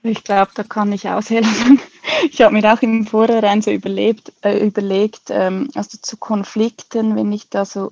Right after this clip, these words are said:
drüber nachdenke, natürlich je nachdem, wie man einen Konflikt definiert, aber, ähm, also mit vier Kindern, da hab ich schon, ich würde <laughs> so sagen, sicher dreißig, ähm, ja, kleinere Konflikte am Tag, wo wir uns zumindest nicht von Beginn an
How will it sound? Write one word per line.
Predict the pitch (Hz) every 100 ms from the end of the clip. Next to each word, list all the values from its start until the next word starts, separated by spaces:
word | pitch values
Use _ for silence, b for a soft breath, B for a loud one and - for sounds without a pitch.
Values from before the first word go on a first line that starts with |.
| -
drüber | 202 208 - _ 208
nachdenke, | 196 185 185 220 - 220 220 220 233 220
natürlich | 208 226 208 -
je | 214
nachdem, | 214 - 214 208
wie |
man | 208 190
einen | - 185
Konflikt | 196 185 208 220 - -
definiert, | 196 196 214 233 233 - - B B B B B B
aber, | 220 202 208 190 -
ähm, | 202 190 185 185 - _ _ _ _
also | 214 214
mit | 202 196
vier | - 220 269
Kindern, | - 214 233 254 233 220
da | 208
hab | 208 190
ich | 196 -
schon, | 208 202 220
ich | 214
würde | 214 233
<laughs> | 233
so | 214
sagen, | 214 214 196 196 196 -
sicher | 240 220 233 -
dreißig, | 196 170 196 - - 233 214 - B B B B
ähm, | 220 214 202 196 - _ - -
ja, | 214 - -
kleinere | 214 175 220 233 214
Konflikte | - 208 196 214 220 - 208
am | 202
Tag, | - 202 208 208 -
wo | 208
wir | 214
uns | 208 208 -
zumindest | 208 208 220 214 - 220
nicht | 208 -
von | 214 190
Beginn | 208 214 208 202
an | 185 185